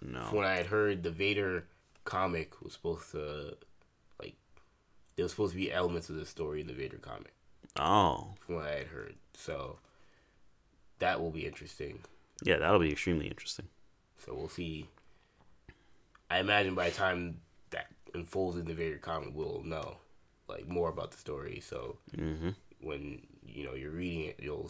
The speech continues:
Speaker 2: you'll realize, "Oh, this is the kid that's going to be in the game," or blah, blah, blah, or whatever,
Speaker 1: Yeah.
Speaker 2: um, happens. I don't think, like, you'll read the comic not knowing, and all of a sudden someone will show up in the game. You're like, "Oh, this is connected."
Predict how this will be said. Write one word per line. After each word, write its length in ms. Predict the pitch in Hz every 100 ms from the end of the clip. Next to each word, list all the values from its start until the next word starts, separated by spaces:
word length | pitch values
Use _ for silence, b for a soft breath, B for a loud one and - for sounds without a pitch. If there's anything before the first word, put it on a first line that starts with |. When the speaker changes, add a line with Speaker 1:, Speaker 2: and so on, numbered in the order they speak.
| -
Speaker 2:
you'll 260 | 76 76 78
realize, 460 | 87 82 76 76 80
"Oh, 160 | 85
this 180 | 80 85
is 60 | 82
the 80 |
kid 320 | 80 92 82 80
that's 440 | - - - -
going 260 | - 76 76
to 40 | 78
be 180 | 82 76
in 100 | 73
the 80 |
game," 420 | 73 80 78 80 76
or 120 | -
blah, 180 | 76 80
blah, 100 | -
blah, 280 | - 52 - _
or 80 | -
whatever, 200 | 57 71
Speaker 1:
Yeah. 140 | 62 58 - - - _ - - _ _ _ -
Speaker 2:
um, 460 | 64 57 50 62 - - -
happens. 420 | - 76 - 76
I 60 | 87
don't 120 | 95
think, 160 | 90 85
like, 160 | 80
you'll 380 | 80 85 80 73 -
read 240 | 87 87
the 80 | 80
comic 540 | - 85 80 76 -
not 220 | 82 71
knowing, 300 | 78 78 82
and 80 | 78
all 120 | 78 -
of 60 |
a 20 |
sudden 260 | - 71 67
someone 320 | - 78 60
will 100 | -
show 200 | - 71
up 80 | 71
in 80 | 71
the 80 | 69
game. 240 | 78 -
You're 120 | -
like, 120 | 60 71
"Oh, 280 | 107 113
this 160 | 98 101
is 60 | 92
connected." 500 | 87 85 98 110